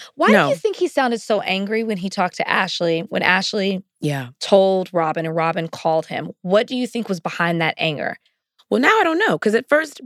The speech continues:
Speaker 2: before I, we knew all this stuff about
Speaker 1: Yeah.
Speaker 2: the, the, the hotel and all that, I, I felt like Juan was tired of being the butt of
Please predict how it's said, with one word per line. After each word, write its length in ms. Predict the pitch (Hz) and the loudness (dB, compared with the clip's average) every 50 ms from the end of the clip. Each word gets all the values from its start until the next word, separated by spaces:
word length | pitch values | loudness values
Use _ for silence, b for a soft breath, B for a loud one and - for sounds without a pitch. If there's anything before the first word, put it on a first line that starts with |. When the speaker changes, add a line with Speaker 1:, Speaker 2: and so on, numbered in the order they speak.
| 220 _ - - - | -20 _ -20 -10 -4
Speaker 2:
before 360 | 180 233 240 - - 262 262 240 | -2 -2 0 2 2 2 4 4
I, 140 | 214 214 | 2 2
we 180 | - 190 220 208 | 0 0 0 0
knew 220 | 196 202 208 202 | 2 2 2 2
all 160 | 185 180 175 175 | 2 2 2 0
this 120 | 185 175 | -2 -4
stuff 260 | - - 180 170 - 180 | -2 -2 -2 -2 -2 -2
about 260 | 165 175 165 165 214 | 0 2 4 4 4
Speaker 1:
Yeah. 260 | 202 185 175 - 185 | 4 4 2 0 -2
Speaker 2:
the, 120 | 180 180 - _ | -6 -8 -8 _
the, 360 | - 165 160 151 147 147 170 - _ _ _ _ _ _ _ _ _ _ _ - | -2 0 0 0 -2 -4 -8 -14 _ _ _ _ _ _ _ _ _ _ _ -2
the 340 | - 165 147 139 139 135 165 - _ _ _ - - | 0 2 2 2 0 -2 -4 -10 _ _ _ -10 -2
hotel 420 | - 190 180 185 - 294 320 262 214 | 2 2 2 2 2 2 4 4 4
and 100 | 196 180 | 4 2
all 120 | 175 175 | 2 0
that, 280 | 214 277 302 247 220 - B B B B B B B B B B B B B B _ _ - | 0 0 0 0 -2 -4 B B B B B B B B B B B B B B _ _ 2
I, 260 | - 202 226 233 240 214 - - _ - | 4 4 4 4 2 -2 -6 -10 _ 0
I 220 | - 185 196 202 190 | 2 2 2 2 0
felt 340 | - - - 190 185 - - | -2 0 0 0 2 2 0
like 400 | 175 170 165 165 165 - - - _ _ _ _ _ _ | 2 2 2 0 0 -4 -8 -18 _ _ _ _ _ _
Juan 500 | - 151 151 180 180 180 185 190 190 190 | -8 -4 0 2 2 4 2 2 2 0
was 200 | 180 180 160 - | -2 -4 -6 -8
tired 460 | - - - - 175 170 175 175 170 | -10 -8 -2 0 2 2 4 2 2
of 160 | 165 156 151 147 | 0 -2 -6 -4
being 280 | 170 170 160 160 156 143 | -2 -2 0 0 0 -2
the 60 | 147 | -2
butt 340 | 151 - - 151 147 147 - - | -4 -2 0 0 0 0 -2 -4
of 160 | - 143 | -6 -8